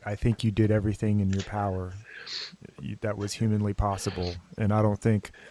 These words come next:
bribing a doctor or not getting the Starbucks or anything like that would have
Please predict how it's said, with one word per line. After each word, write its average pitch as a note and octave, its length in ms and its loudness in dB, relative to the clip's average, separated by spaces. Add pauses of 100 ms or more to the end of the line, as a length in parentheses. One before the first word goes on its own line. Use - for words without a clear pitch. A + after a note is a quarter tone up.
(140)
bribing A2+ 480 8
a G#2 60 6
doctor G#2+ 680 6
or F#2 500 0 (640)
not B2 240 6
getting A#2 240 8
the A2 60 8
Starbucks G#2 840 2
or F2+ 220 -4
anything A2 440 4
like G2 220 0
that F2+ 280 -4
would F2+ 140 -4
have F2 160 -6